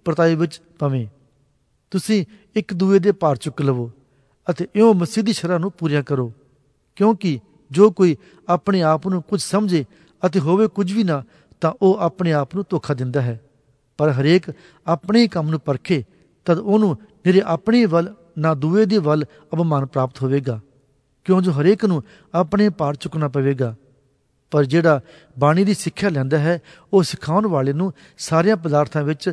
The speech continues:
ਸਾਂਝੀ ਕਰੇ। ਤੁਸੀਂ ਧੋਖਾ ਨਾ ਖਾਓ। ਪਰਮੇਸ਼ਰ ਠੱਠਿਆਂ ਵਿੱਚ ਨਹੀਂ ਉਡਾਈਦਾ,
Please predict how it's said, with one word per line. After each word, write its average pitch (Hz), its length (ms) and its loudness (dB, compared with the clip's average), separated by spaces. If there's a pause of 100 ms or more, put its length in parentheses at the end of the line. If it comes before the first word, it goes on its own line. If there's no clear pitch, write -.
(180)
ਸਾਂਝੀ 175 360 -2
ਕਰੇ। 120 280 -4 (680)
ਤੁਸੀਂ 196 320 0 (300)
ਧੋਖਾ 180 280 0
ਨਾ 214 100 -2
ਖਾਓ। 123 320 -2 (640)
ਪਰਮੇਸ਼ਰ 156 520 0 (360)
ਠੱਠਿਆਂ 185 300 0
ਵਿੱਚ 175 220 -2
ਨਹੀਂ 196 120 0
ਉਡਾਈਦਾ, 135 400 0